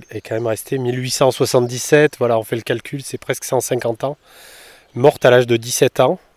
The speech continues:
Euh, enfin, c'est assez touchant, je trouve, cet endroit, et, et de se demander un peu, effectivement, euh, euh,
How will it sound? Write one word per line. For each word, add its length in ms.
Euh, 800
enfin, 220
c'est 180
assez 220
touchant, 360
je 100
trouve, 260
cet 200
endroit, 380
et, 460
et 40
de 60
se 140
demander 420
un 80
peu, 180
effectivement, 640
euh, 160
euh, 40